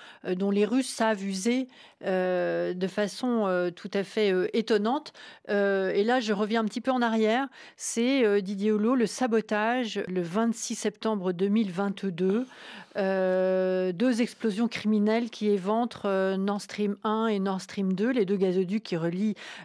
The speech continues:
euh, la Russie, euh, à l'Allemagne à travers la mer Baltique.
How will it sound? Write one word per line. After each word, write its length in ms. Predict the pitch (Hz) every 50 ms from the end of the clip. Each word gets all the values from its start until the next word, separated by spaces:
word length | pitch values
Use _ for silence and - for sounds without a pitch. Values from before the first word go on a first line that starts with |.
| -
euh, 140 | 170 170 180
la 160 | 180 185 190
Russie, 640 | 180 180 208 185 - - - - 220 208 202 190 180
euh, 160 | 180 180 180 180 -
à 80 | 196 196
l'Allemagne 540 | 202 202 196 190 190 196 202 208 202 196 190 -
à 100 | 196 196
travers 720 | 190 - - 196 190 180 185 190 196 196 190 180 165 170 175
la 140 | 175 180 180
mer 240 | 180 190 180 170
Baltique. 680 | 175 185 185 185 175 - - - 254 285 311 311 - -